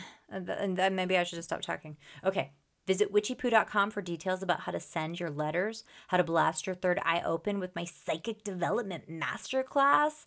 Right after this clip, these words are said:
Um, check out my new project, stregzy dot com. We're seeking psychics, tarot readers, yogas, uh, yogas, yogas, yogis, yoga instructors, pretty much all spiritualists with a service to offer.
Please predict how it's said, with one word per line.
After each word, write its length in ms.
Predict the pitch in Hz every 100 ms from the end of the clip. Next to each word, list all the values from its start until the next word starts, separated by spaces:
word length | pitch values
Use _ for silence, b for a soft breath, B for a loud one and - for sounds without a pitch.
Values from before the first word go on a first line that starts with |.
| B B B -
Um, 380 | 190 185 175 165 B B - -
check 240 | - 190
out 180 | 208 196
my 160 | 190 175
new 220 | 175 185
project, 480 | - 208 220 233 -
stregzy 500 | - 165 165 170 165
dot 240 | 156 -
com. 680 | - 156 156 165 208 302 349 B B B -
We're 320 | 175 180 175 -
seeking 380 | - 190 185 180
psychics, 480 | 233 175 220 -
tarot 220 | - 190 196
readers, 260 | 214 220
yogas, 340 | 185 180 208 208
uh, 500 | - 208 208 120 156
yogas, 560 | 247 254 262 254 - - -
yogas, 400 | 165 165 180 180
yogis, 540 | 165 165 180 233 240 175
yoga 240 | 180 185
instructors, 640 | 214 - 226 247 254 247 - B B B
pretty 320 | - - 226
much 240 | 254 247 - -
all 220 | 190 226
spiritualists 920 | - 214 220 220 220 226 - - - -
with 120 | 175
a 60 |
service 420 | 175 160 151 175 -
to 100 | -
offer. 480 | 190 190 214 226